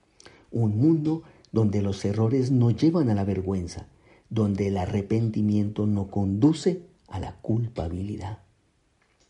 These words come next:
Seamos, pues, nuestra mejor versión en cada circunstancia,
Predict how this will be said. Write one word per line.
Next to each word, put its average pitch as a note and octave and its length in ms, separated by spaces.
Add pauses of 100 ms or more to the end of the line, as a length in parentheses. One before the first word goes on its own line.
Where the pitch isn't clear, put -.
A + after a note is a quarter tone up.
(340)
Seamos, E3+ 520
pues, D#3 340
nuestra G#2+ 260
mejor A2+ 340
versión B2+ 560 (300)
en B2 220
cada F#3 320
circunstancia, - 840